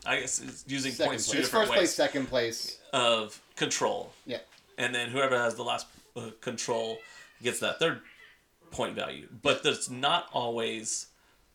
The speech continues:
Speaker 1: greatest to least. Sometimes that third player is gonna get the most points, or, or the middle player is gonna get the most points.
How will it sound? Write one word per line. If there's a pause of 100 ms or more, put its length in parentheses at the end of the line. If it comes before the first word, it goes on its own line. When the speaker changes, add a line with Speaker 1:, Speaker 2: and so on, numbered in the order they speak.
(260)
Speaker 1:
greatest
to
least.
Sometimes
that
third
player
is
gonna
get
the
most
points,
or,
or
the
middle
player
is
gonna
get
the
most
points.